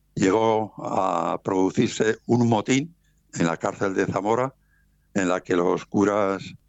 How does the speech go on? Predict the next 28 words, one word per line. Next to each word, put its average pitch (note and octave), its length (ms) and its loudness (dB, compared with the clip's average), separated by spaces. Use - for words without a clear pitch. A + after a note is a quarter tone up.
allí F#2+ 340 0
encerrados G2+ 840 -2
prendieron G#2+ 540 0
fuego, B2 480 -2
pues, F2+ 180 -4
a F2+ 100 -2
todo A2+ 180 0
lo G2 120 0
que G#2+ 120 -2
pudieron G2 680 0
coger, A#2+ 560 -2
sillas, A2+ 800 0
puertas, A2+ 800 0
en F#2+ 160 0
fin, G2 300 2
rompieron G2+ 580 -2
ventanas, A#2 720 -4
eh, E2+ 840 0
apareció A2+ 520 -2
como G#2+ 200 0
un A2+ 260 2
incendio G#2 400 0
fuera, A2 420 0
y - 80 -14
para F#2+ 240 -2
lo F2+ 160 -2
cual, A2 300 0
precisamente, G#2 800 0